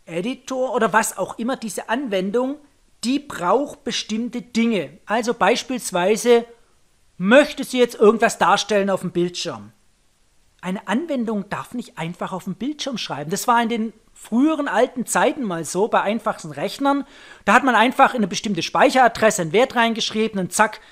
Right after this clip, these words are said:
kam ein grüner Pixel auf dem Bildschirm an. Ja, das war die klassische Zeit damals, der Homecomputer in den achtziger Jahren. Da hat man viele solche Sachen gemacht.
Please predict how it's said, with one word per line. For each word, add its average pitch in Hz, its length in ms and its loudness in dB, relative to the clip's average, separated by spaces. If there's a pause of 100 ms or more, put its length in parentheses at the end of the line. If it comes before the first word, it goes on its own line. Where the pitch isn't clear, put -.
(140)
kam 196 280 2
ein 190 60 -2
grüner 202 280 0
Pixel 180 380 -6
auf 160 100 -6
dem 156 80 -10
Bildschirm 147 420 -10
an. 117 220 -12 (840)
Ja, 175 80 2
das 196 100 2
war 165 100 -2
die 156 60 -4
klassische 156 480 -8
Zeit 175 320 -4
damals, 170 380 -4
der 139 140 -8
Homecomputer 165 640 -6
in 143 100 -8
den 143 80 -10
achtziger 165 320 -8
Jahren. 151 340 -4 (280)
Da 170 80 -6
hat 170 80 -10
man 170 100 -8
viele 165 200 -8
solche 147 280 -8
Sachen 156 260 -8
gemacht. 170 320 -2